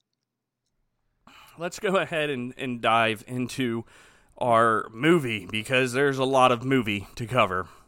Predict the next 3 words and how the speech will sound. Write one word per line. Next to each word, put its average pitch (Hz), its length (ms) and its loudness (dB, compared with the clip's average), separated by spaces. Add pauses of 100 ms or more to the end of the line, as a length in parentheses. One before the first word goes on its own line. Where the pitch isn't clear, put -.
(1400)
"In 220 160 6
the 233 60 2
beginning, 180 520 2